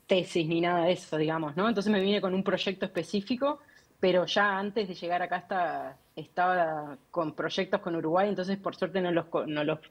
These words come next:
corté, sino que los seguí y, y un poco los pude mezclar con lo que hago acá. Pero bueno, eso, acá estudio, investigo, básicamente, y a-, a-,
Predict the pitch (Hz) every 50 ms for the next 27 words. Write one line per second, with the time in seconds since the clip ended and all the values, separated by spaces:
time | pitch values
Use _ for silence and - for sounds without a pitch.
0 | _ _ - _ _ 156 - - 160 156 - - 202 202 196 220 185 170 151 165
1 | 147 151 - - 156 156 160 196 226 233 220 180 160 - - - 160 156 156 156
2 | - 185 175 196 160 156 139 - - - 165 170 170 165 156 147 - _ _ _
3 | _ _ _ _ _ _ _ 165 165 156 131 - - 165 170 170 170 175 165 160
4 | 151 - 156 160 160 151 147 - 196 180 170 160 - - - _ _ - 170 180
5 | 196 226 226 220 220 233 226 - 185 165 - 196 196 196 - 220 214 214 220 214
6 | 214 202 196 190 185 175 170 165 - 165 165 170 180 175 - - 240 240 247 240
7 | 240 240 262 247 - - 175 180 - 185 170 170 165 175 190 190 - 226 233 226
8 | - 165 156 151 147 156 151 147 - - 156 160 - - - - -